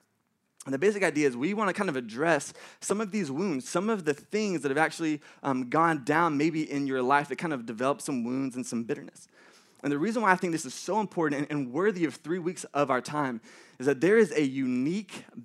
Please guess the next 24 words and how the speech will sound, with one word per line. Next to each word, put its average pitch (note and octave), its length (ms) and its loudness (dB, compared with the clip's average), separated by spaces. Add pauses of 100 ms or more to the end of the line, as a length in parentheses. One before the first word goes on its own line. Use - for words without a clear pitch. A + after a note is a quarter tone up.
(100)
bitterness B2 480 -2
that - 200 -8
takes - 260 -8
place - 480 -14 (800)
when C3 140 -6
we D#3+ 120 0
are C3 100 0
wounded C3 600 -4
by A#2 140 -2
somebody A#2 480 -4
in G2+ 160 -10
the G2 80 -10
church. - 360 -16 (840)
There's F#3+ 200 4
a D3+ 80 -2
unique C#3 640 -4 (380)
bitterness G3 360 0
that C#3 140 -2
takes D#3 220 -4
place D3+ 280 0
that C3 100 -6
just C#3+ 160 -8
kind G3 220 -2
of, C3+ 200 0